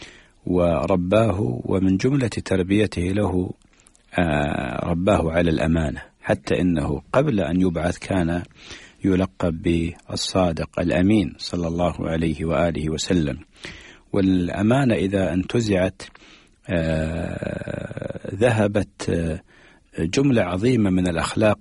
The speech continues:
إن لم يكن، آه، إن لم، آه، تذهب الأخلاق كلها، إن لم تذهب الأخلاق كلها. ولذلك يقول بعض ال-، ال-، أهل العلم،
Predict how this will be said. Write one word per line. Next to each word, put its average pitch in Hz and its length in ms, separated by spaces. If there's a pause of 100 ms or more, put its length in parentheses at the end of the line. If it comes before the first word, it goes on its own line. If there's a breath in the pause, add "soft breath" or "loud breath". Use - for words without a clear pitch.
إن 98 100
لم 98 180
يكن، 98 440 (640 soft breath)
آه، 85 480
إن 98 80
لم، 95 400
آه، 76 500
تذهب 98 380
الأخلاق 92 640
كلها، 82 580 (560 loud breath)
إن 92 80
لم 92 120
تذهب 92 400
الأخلاق 95 420 (100)
كلها. 78 500 (520 loud breath)
ولذلك 113 680
يقول 98 600
بعض 92 300
ال-، 90 160 (540 soft breath)
ال-، 80 880 (280)
أهل 95 280
العلم، 90 540